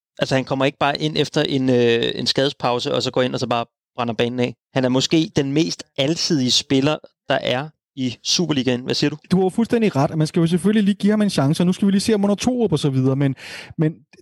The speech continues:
Speaker 2: altså, han har jo trods alt været her noget tid, og han har jo ikke, altså, på noget tidspunkt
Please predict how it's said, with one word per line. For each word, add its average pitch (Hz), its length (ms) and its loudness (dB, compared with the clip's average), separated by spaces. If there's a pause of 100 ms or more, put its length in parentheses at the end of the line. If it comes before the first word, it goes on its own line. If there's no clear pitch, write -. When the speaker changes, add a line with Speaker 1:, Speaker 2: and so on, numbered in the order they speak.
(160)
Speaker 2:
altså, - 320 0
han 143 220 2
har 135 60 2
jo 127 40 2
trods 175 240 0
alt 208 120 0
været 180 120 4
her 214 80 2
noget 185 160 2
tid, 208 240 0
og 147 80 0
han 139 100 2
har 131 80 2
jo 165 40 2
ikke, - 180 -6 (200)
altså, 135 160 0 (180)
på 160 100 2
noget 180 420 0
tidspunkt 135 500 -2